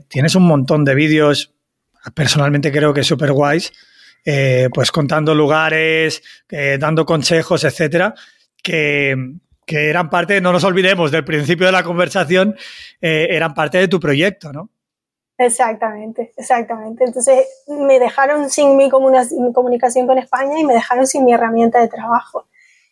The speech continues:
Speaker 2: Y al día siguiente, estando en el hostal, yo trasteando con el ordenador, eh, entró una chica llorando, pero llorando a mares, porque le habían, le había pasado lo mismo que a mí,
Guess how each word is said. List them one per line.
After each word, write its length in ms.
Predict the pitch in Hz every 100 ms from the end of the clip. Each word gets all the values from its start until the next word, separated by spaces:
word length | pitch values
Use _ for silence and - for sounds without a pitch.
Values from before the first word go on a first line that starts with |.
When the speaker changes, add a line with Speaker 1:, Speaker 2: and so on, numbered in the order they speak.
| _
Speaker 2:
Y 80 | 277
al 160 | 240 240
día 180 | 269 294
siguiente, 640 | 320 311 320 311 269 277
estando 300 | 233 240 240
en 80 | 254
el 140 | 262
hostal, 340 | 254 - 269 262
yo 160 | 269
trasteando 420 | 262 226 240 233 254
con 140 | 254
el 100 | 254
ordenador, 640 | 254 262 254 262 294 277 - -
eh, 340 | 247 220 247
entró 280 | 262 247 254
una 180 | 262 262
chica 300 | 262 254 247
llorando, 680 | 226 226 233 269 247 254 - _ -
pero 160 | 233
llorando 420 | 226 233 233 247
a 60 | 247
mares, 720 | 233 240 254 247 339 - - _ _ _ _
porque 260 | 277 269 269
le 80 | 254
habían, 480 | 240 262 269 285 _ _ _ -
le 100 | 269
había 240 | 254 254
pasado 280 | 269 285 269
lo 120 | 240
mismo 280 | 247 240 277
que 80 | 277
a 60 |
mí, 260 | 285 359